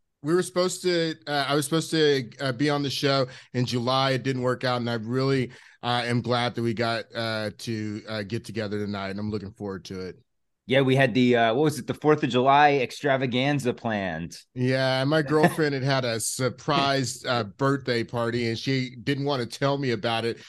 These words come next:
Speaker 1: and, uh, it was on, on that day,
Speaker 2: <laughs>
Speaker 1: and, uh, so, and it just, but it didn't work out. But I'm, I'm glad to be here today.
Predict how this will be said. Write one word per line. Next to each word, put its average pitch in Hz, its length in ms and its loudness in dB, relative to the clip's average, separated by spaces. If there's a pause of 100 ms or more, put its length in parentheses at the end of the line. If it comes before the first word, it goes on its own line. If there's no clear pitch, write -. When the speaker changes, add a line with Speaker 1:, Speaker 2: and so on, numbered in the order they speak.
(160)
Speaker 1:
and, 117 500 -4
uh, 117 280 0
it 127 60 -4
was 123 200 -4
on, 131 540 0 (120)
on 123 260 -2
that 123 260 -2
day, 117 380 0
Speaker 2:
<laughs> 123 180 -2
Speaker 1:
and, 113 440 -2
uh, 107 420 -6 (420)
so, 117 520 -2 (240)
and 117 280 -4
it 127 160 -4
just, 120 440 -10 (100)
but 120 100 -2
it 104 160 -8
didn't 120 180 -6
work 113 220 -4
out. 92 200 -8
But 131 140 -6 (140)
I'm, 147 180 -8
I'm 147 240 -8 (380)
glad 135 240 -4
to 123 40 -16
be 123 120 -4
here 120 160 -2
today. 101 420 -10